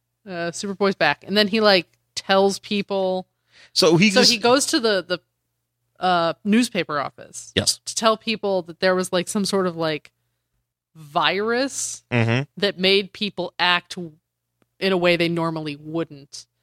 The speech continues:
Speaker 2: Yeah.
Speaker 1: And made them lie and say things they wouldn't say because his mother was apparently affect-, if, affected by this as well.
Speaker 2: Yeah.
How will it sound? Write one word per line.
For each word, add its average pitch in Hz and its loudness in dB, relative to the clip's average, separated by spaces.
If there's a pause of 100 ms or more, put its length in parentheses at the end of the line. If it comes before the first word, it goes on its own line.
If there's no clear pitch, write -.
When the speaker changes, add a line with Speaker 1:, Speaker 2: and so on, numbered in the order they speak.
(160)
Speaker 2:
Yeah. 101 0
Speaker 1:
And 170 -4
made 180 -2
them 165 -8
lie 160 2
and 160 -6
say 180 0
things 175 -4
they 170 -2
wouldn't 156 -6
say 208 4
because 185 -6
his 185 -6
mother 196 4
was 170 -8
apparently 160 -8
affect-, - -4
if, 185 -4 (220)
affected 180 -4
by 160 -2
this 151 -8
as 151 -12
well. - -14
Speaker 2:
Yeah. 98 0